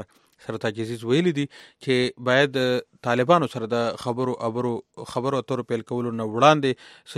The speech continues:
شرطونه کې نه ښودل شي. په دې اړه باندې نور تفصیل د ډیوه ریډیو خبریاله رابعه پیر راکوي.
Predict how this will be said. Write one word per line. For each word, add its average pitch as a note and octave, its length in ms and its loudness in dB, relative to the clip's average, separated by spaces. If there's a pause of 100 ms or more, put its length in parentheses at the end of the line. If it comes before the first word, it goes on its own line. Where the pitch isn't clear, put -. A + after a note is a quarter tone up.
شرطونه B2+ 400 -2 (180)
کې B2+ 100 -2 (100)
نه C3 120 0
ښودل G2+ 360 -10
شي. G2 120 -16 (400)
په D#3+ 80 -2
دې E3 120 2
اړه C3+ 160 4
باندې C3 240 2
نور A#2 180 -6
تفصیل B2 260 -12
د A2+ 140 -4
ډیوه A#2 220 -2
ریډیو A2 260 -6 (240)
خبریاله A2+ 460 -2 (480)
رابعه A2+ 320 0
پیر G2+ 180 -8
راکوي. G2+ 340 -18